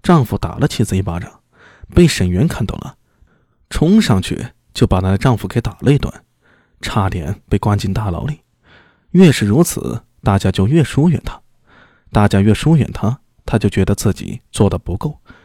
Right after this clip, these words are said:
越是要打抱不平。反正这是挺奇葩的一个人。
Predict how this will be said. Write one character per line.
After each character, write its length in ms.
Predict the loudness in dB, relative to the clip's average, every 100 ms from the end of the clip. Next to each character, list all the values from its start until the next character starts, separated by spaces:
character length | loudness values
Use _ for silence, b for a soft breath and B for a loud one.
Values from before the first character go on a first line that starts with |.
| b 2
越 240 | 6 6
是 160 | 4 2
要 60 |
打 160 | 2 0
抱 120 | 0
不 120 | -2
平。 260 | -4 -10 -12 _ _ _ _
反 200 | -2 0
正 160 | 0 -8 -10 -16 B B B B
这 160 | 2 4
是 100 | 4
挺 200 | 0 -2
奇 200 | 0 0
葩 280 | 2 2
的 100 | 0
一 80 | -2
个 120 | -6
人。 200 | -12 -16